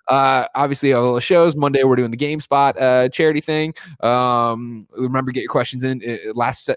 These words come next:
chance here to talk to Laura Bailey today. Remember, Tuesday, we're gonna do the Dreamscom live reaction. I'm sure there's other live reactions next week I'm forgetting about. But we'll talk about next week when we get there. Basically.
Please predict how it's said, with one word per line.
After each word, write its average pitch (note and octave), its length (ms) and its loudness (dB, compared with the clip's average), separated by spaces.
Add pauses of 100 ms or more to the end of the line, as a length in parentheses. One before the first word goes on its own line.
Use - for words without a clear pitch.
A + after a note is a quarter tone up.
chance C3 340 -6
here C3 160 -2
to A#2+ 80 -8
talk A#2 220 -4
to A#2+ 80 -4
Laura G#2+ 160 -2
Bailey A#2+ 260 0
today. D3 500 0 (280)
Remember, G#2+ 640 -6
Tuesday, C#3 420 0
we're A#2+ 140 2
gonna A2+ 80 -4
do A2 180 -4
the G2+ 60 -12
Dreamscom C3+ 920 -2
live A#2+ 280 -2
reaction. B2 540 -6
I'm A2+ 60 -10
sure B2+ 160 -6
there's G2 140 -6
other A#2+ 160 -2
live A#2 180 0
reactions A#2 380 -4
next - 300 -12
week A2 120 -10
I'm - 60 -18
forgetting A2 320 -10
about. B2+ 420 -4 (320)
But A#2 80 0
we'll D3+ 160 4
talk D3 240 2
about A#2 160 -2
next A#2+ 220 -6
week A2 120 -4
when G#2+ 80 -12
we G2 60 -6
get F2 220 -10
there. - 100 -20 (920)
Basically. - 420 -8